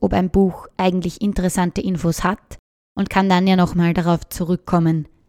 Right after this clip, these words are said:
wenn ich mir irgendwas merken oder rausschreiben möchte. Und das bringt mich dann auch in den dritten Lesemodus, nämlich der Info-Aufnehm-Modus, wo ich wirklich konzentriert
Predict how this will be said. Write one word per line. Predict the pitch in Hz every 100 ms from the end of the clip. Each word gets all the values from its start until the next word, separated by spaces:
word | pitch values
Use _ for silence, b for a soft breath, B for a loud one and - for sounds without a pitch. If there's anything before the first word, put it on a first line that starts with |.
| _
wenn | 175 175 170
ich | -
mir | 170
irgendwas | 202 180 175 202
merken | 196 - - - -
oder | -
rausschreiben | - - - - - -
möchte. | - - - - _ _ _ _ _ _ _ _
Und | 202
das | 214
bringt | - 254 247
mich | -
dann | 202
auch | 196
in | 208
den | 190 -
dritten | 175 254 285 277
Lesemodus, | 226 208 196 185 180 180 -
nämlich | 185 185 180 -
der | - -
Info-Aufnehm-Modus, | 208 208 - 175 - - 175 170 180 165 151 - - 170 170 175 - 160 - - - _ _ -
wo | 196
ich | 208
wirklich | 240 226 -
konzentriert | - 208 220 226 214 170 180 175 -